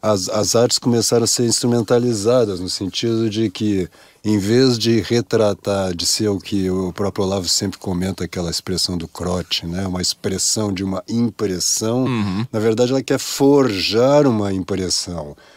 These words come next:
Speaker 1: né? Quer criar nas pessoas, é, quer modificar, quer, quer, é, as pessoas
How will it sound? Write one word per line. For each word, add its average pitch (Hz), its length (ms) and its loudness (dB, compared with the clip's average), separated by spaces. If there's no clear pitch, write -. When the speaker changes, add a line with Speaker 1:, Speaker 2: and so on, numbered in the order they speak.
Speaker 1:
né? - 160 0
Quer - 180 0
criar 113 720 2
nas 113 260 -2
pessoas, 104 960 0
é, 98 100 -4
quer 107 160 0
modificar, 120 1040 2
quer, 98 220 -2
quer, 113 120 -4
é, 87 40 -4
as 98 140 -4
pessoas 110 840 0